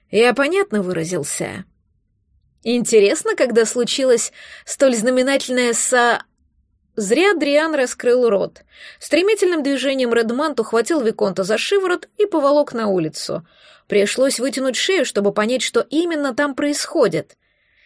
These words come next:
«Эх, ничего не видно!» Фыркнула я и бросилась обратно в помещение конторы. Не успела. Лорд Вестон вернулся крайне быстро, а Вернари нет. Сквозь стекло окна я видела, как Дриан поднялся с колен, едва не затоптав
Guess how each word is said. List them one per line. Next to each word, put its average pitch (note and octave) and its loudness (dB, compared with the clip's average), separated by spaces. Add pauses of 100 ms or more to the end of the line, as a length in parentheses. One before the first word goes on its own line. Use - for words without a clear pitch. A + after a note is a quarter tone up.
(280)
«Эх, A3 -4
ничего B3 -8
не D#4+ -4
видно!» F#3+ -6 (420)
Фыркнула B3+ -2
я C#4 0
и D#4 -2
бросилась D#4 0
обратно A3 0
в - -12
помещение G#3 -2
конторы. G3 -6 (360)
Не G3+ -2
успела. F#3+ -4 (240)
Лорд C4 4
Вестон A#3+ -2
вернулся B3 0
крайне A#3+ -2
быстро, C4+ -2 (300)
а G#3+ 2
Вернари G3+ 2
нет. G#3+ -4 (500)
Сквозь - 0
стекло D#4 0
окна C#4+ -4
я A#3+ 2
видела, B3 2
как A3 -2
Дриан B3+ 2
поднялся A3+ -2
с G3+ -6
колен, C4+ 0
едва A3+ 0
не A#3 0
затоптав A3+ -2